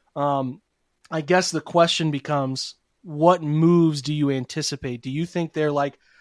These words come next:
you know, the, the draft is, forty-two is gonna have some options, gonna have, like, the, the Jalen Hyatts. Uh, I have had a draft that I've done these mocks every day where,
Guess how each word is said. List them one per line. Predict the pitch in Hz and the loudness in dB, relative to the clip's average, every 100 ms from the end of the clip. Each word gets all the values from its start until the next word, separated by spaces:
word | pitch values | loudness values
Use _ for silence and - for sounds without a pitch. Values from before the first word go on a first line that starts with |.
| _ - | _ -10
you | 160 | -4
know, | 165 | -4
the, | 143 147 147 | -2 -6 -6
the | 151 | -10
draft | 139 156 170 175 - - | -6 2 4 4 2 -10
is, | 156 147 | -8 -8
forty-two | - 165 170 165 - 180 | -6 0 0 0 -2 0
is | 160 | 0
gonna | 139 151 | 0 -4
have | 143 156 151 | 0 -2 0
some | - 156 | 0 2
options, | 160 160 - 180 175 | 4 2 0 -8 -8
gonna | - 147 | -8 -8
have, | 151 143 | -6 -4
like, | 147 | -4
the, | 139 135 123 - | -4 -12 -14 -12
the | 143 | -10
Jalen | 127 151 156 147 127 | -6 -4 -4 -6 -4
Hyatts. | 156 170 170 165 - - _ _ _ - | -2 0 -2 -6 -10 -18 _ _ _ -12
Uh, | 135 139 | -10 -6
I | 147 | -6
have | 160 143 | -4 -4
had | 160 160 | -2 -2
a | 151 | -2
draft | 143 151 156 151 - | -2 2 4 2 -6
that | 139 143 | -6 -6
I've | 135 | -2
done | 147 147 | -2 -2
these | 143 131 | -4 -2
mocks | 143 147 - | -2 -2 -4
every | 139 135 | -6 -6
day | 139 147 | -2 -2
where, | 143 135 127 | 0 -2 -4